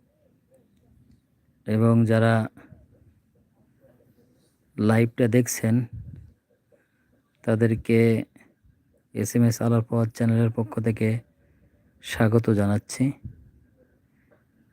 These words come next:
আহ, আশা করছি আপনারা এসএমএস আলোর পথ চ্যানেলের সাথেই থাকবেন, চ্যানেলটিকে সাবস্ক্রাইব করবেন,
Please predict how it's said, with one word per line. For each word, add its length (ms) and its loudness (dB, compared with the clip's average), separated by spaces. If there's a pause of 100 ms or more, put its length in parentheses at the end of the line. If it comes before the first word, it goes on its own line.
(140)
আহ, 360 -6 (400)
আশা 160 0
করছি 460 2
আপনারা 560 2 (1300)
এসএমএস 560 2
আলোর 280 0
পথ 200 0
চ্যানেলের 580 2 (920)
সাথেই 360 4
থাকবেন, 440 2 (1900)
চ্যানেলটিকে 600 4
সাবস্ক্রাইব 640 0
করবেন, 380 0